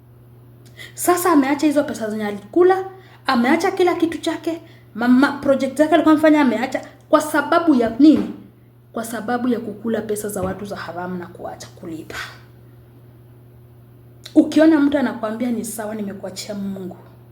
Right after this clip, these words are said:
na ako na picha yako, my dear sister, ikuwe lesson.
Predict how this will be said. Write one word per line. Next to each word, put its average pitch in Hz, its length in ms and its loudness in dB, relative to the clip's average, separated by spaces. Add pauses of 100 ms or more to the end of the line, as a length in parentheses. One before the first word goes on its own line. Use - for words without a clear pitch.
(480)
na 277 360 8
ako 294 180 2
na 269 120 2
picha 269 340 -4
yako, 247 500 -6 (760)
my 247 360 8
dear 302 320 4
sister, - 460 -10 (960)
ikuwe 311 420 6
lesson. 196 600 -8